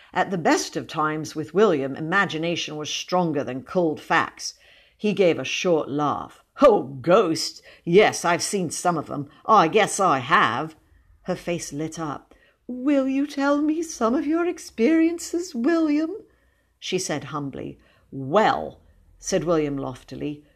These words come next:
"you won't go talking about it, will you?" "Oh, no." "Well, I've seen 'em,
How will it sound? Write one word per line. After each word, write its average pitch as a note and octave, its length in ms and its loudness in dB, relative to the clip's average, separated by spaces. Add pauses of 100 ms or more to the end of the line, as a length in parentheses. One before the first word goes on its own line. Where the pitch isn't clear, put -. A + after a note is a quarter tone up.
(140)
"you F3+ 100 4
won't A#3 220 6
go G3+ 160 2
talking F#3+ 680 2
about B2+ 400 -6
it, - 140 -8
will D3+ 220 -4
you?" C#3 300 -6 (100)
"Oh, D#4+ 480 6
no." G3 1160 2 (460)
"Well, F#3 160 6
I've F#3 220 6
seen G3 420 0
'em, C3+ 260 -8